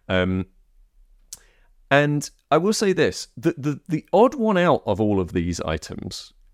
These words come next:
deck of cards, dice, Zelda, Cluedo, Uno, Monopoly, Deep Sea Adventure, is,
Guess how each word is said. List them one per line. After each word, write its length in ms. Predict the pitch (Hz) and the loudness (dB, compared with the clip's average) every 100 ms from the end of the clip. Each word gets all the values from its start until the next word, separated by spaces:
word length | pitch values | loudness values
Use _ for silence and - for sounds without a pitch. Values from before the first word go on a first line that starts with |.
| _ | _
deck 200 | - - | -4 -2
of 80 | 110 | -4
cards, 400 | - 87 87 - | -2 0 -2 -4
dice, 500 | - 87 85 - - - | -2 0 0 -6 -14 -6
Zelda, 420 | 90 85 87 82 | -2 -2 -2 -4
Cluedo, 540 | - 101 95 87 82 - | -2 -2 0 0 -2 -4
Uno, 340 | 92 85 82 80 | -4 -2 -4 -4
Monopoly, 540 | 85 87 - 95 87 - | -4 -4 -6 -8 -8 -2
Deep 260 | 107 107 | 0 0
Sea 380 | - - 113 104 | -4 -2 0 0
Adventure, 760 | 92 92 101 101 - - - - _ _ _ _ _ _ | 0 0 -2 -2 -4 -8 -8 -14 _ _ _ _ _ _
is, 380 | 139 147 - | 2 2 -2